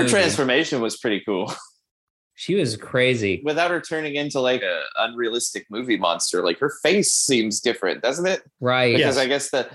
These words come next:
Speaker 2: the missing teeth probably adds to that. How do they do that?
Speaker 1: <laughs>
Speaker 2: 'Cause it
Speaker 1: Oh,
Speaker 2: almost, it
Speaker 1: man.
Speaker 2: almost just sagged a little, you know?
Speaker 1: Yeah.
Speaker 3: Mm-hmm.
Speaker 1: I got some kind of Shining vibes from this. It's like the mirror corrupted the people, kinda like the way the Overlook corrupted Jack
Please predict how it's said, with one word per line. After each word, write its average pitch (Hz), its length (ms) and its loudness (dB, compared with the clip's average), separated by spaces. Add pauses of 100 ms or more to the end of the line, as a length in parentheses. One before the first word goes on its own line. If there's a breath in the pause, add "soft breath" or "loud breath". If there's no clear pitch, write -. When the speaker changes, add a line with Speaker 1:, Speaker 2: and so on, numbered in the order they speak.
(180)
Speaker 2:
the 143 80 0
missing 160 340 0
teeth 156 380 -2
probably 147 760 -2 (320)
adds 143 260 -2
to 147 60 -2
that. 139 120 4
How 247 100 0
do 277 100 -2
they 185 120 0
do 127 200 0
that? 90 300 0 (180)
Speaker 1:
<laughs> - 140 -20
Speaker 2:
'Cause 143 320 0
it 143 40 2
Speaker 1:
Oh, 156 40 4
Speaker 2:
almost, 170 260 4
it 120 40 4
Speaker 1:
man. 151 120 6
Speaker 2:
almost 185 320 2
just - 340 0
sagged 170 400 0
a 175 60 -2
little, 180 280 -4
you 156 140 -2
know? 175 160 -8 (580)
Speaker 1:
Yeah. 127 260 2
Speaker 3:
Mm-hmm. 147 140 0 (260)
Speaker 1:
I 156 120 0
got 196 240 0
some 196 180 -2
kind 160 280 0
of 110 220 0
Shining 107 720 0
vibes 87 800 -2 (260)
from 110 240 0
this. 92 300 -2
It's 101 120 -2
like 117 200 2
the 113 80 0
mirror 113 360 2
corrupted 104 680 -2
the 98 60 -4
people, 117 640 -2 (720)
kinda 120 200 0
like 107 320 0
the 107 100 -2
way 104 160 2
the 101 160 -2
Overlook 107 480 0
corrupted 98 600 -4
Jack 98 460 -2